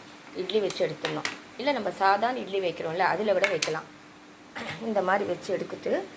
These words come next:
சின்ன சின்ன பீஸா கட் பண்ணி, இதுதான், ஆ, இடியாப்ப சேவை பிழியிற மிஷின். இதுல போட்டு நம்ம பிழியணும்.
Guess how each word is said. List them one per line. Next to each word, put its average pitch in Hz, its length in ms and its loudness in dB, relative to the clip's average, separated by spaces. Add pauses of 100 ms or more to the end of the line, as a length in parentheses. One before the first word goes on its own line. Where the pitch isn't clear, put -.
(260)
சின்ன 220 240 2
சின்ன 220 260 -2
பீஸா 202 380 -4
கட் 180 240 -4
பண்ணி, 196 340 -2 (680)
இதுதான், 233 400 2 (800)
ஆ, 190 180 2 (1000)
இடியாப்ப 202 400 4
சேவை 175 440 2 (120)
பிழியிற 170 320 2 (580)
மிஷின். 170 280 -4 (100)
இதுல 254 300 0 (140)
போட்டு 185 320 -2
நம்ம 190 200 0
பிழியணும். 170 420 -2